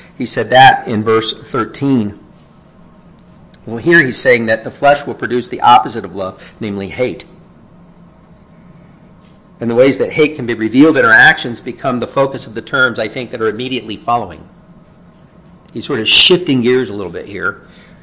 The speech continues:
with this word hate. And now he,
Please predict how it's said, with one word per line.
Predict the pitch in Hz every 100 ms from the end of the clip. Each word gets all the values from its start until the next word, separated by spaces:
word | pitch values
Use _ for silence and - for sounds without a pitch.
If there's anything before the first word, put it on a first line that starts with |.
| _
with | - 110
this | 107 -
word | 110
hate. | 98 87 135 - - - - - - - -
And | 107 113 139
now | 127 131
he, | 120 127